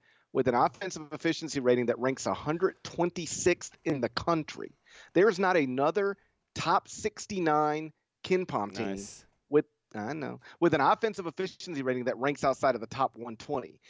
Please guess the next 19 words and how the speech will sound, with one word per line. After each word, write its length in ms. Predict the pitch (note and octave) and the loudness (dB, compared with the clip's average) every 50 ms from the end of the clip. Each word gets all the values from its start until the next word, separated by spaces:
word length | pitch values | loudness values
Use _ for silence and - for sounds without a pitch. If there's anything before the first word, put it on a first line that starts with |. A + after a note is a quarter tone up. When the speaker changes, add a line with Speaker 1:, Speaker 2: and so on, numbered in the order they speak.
| - - _ | -20 -6 _
Speaker 1:
And 140 | D3 D3 D3 | -2 2 2
yet 180 | D#3+ - - | 2 2 2
Virginia 360 | - D#3+ D3 B2+ D#3 F3+ F3+ D3 | 0 -6 -4 -4 -2 -2 -2 -4
is 140 | C#3+ C3 A2+ | -4 -6 -4
number 300 | C#3 D3 D3+ C3 B2+ - _ _ | -2 -4 -2 -2 -4 -4 _ _
ten 460 | - D#3 A3 A3 F3 F#2+ D#2+ - - _ _ _ - | -4 0 0 0 0 0 -4 -10 -16 _ _ _ 0
at 160 | C3+ - - | 0 0 0
KenPom 640 | - F3+ F3 D#3+ B2+ B2 A2 G2 F#2 F2+ F#2 F#2 - _ _ _ _ _ _ _ - | 0 0 0 0 0 0 0 0 0 -4 -6 -8 -12 _ _ _ _ _ _ _ -10
with 480 | B2+ B2+ C#3+ C#3+ C3+ C3 B2+ B2+ - _ _ _ _ - | 0 4 6 6 6 6 4 0 -4 _ _ _ _ -2
an 80 | C#3 | 2
offensive 420 | C3+ C#3+ D3+ - F#3+ D#3+ - D3 C#3+ | 2 2 2 0 -2 -4 -2 -6 -8
efficiency 540 | - - D#3+ D#3+ C#3+ - D#3 C#3 - C#3+ | -6 -2 -4 -4 -4 -4 -8 -8 -8 -6
rating 400 | A#2+ A2 A2+ A2+ A2+ A2 A2 A2+ | -2 2 2 4 4 2 0 0
that 180 | A2 A#2+ A#2 A2 | 2 0 0 0
ranks 560 | A#2 A2+ B2+ C3 C3+ C3+ - - - - - - _ _ _ _ _ - | 0 0 0 0 0 0 -4 -10 -16 -16 -16 -18 _ _ _ _ _ -2
a 100 | G#2+ - | -2 -2
hundred 480 | - - D3 D3+ D3+ D3+ D#3 D3+ - _ | 0 0 0 0 2 2 0 0 -2 _
and 160 | B2+ B2 A#2 - | -8 -8 -8 -8
twenty-sixth. 1300 | - - D#3 D3 C#3 - - C3+ B2+ - - _ _ - - - - - C3 - - - - - - | -6 -2 0 0 0 0 -2 -2 -2 -4 -8 _ _ -14 -14 -8 0 0 0 0 0 -8 -14 -14 -14